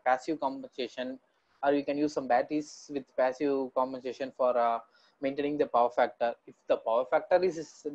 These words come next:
disturbed, the efficiency of the system will come down, and, um, the, like, the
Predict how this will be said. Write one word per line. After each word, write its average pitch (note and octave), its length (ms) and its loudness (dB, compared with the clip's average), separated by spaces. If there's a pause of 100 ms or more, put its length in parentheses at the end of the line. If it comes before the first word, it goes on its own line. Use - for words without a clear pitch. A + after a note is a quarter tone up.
disturbed, G#3 460 6 (640)
the A#3 360 6
efficiency F#3+ 320 2
of F3 100 6
the E3 80 0
system D#3+ 300 -2
will D3 160 4
come C#3 240 -4
down, F3+ 280 4 (600)
and, D3+ 240 2
um, B2 720 6 (1160)
the, C#3 520 8
like, D3+ 200 6 (180)
the B2+ 580 6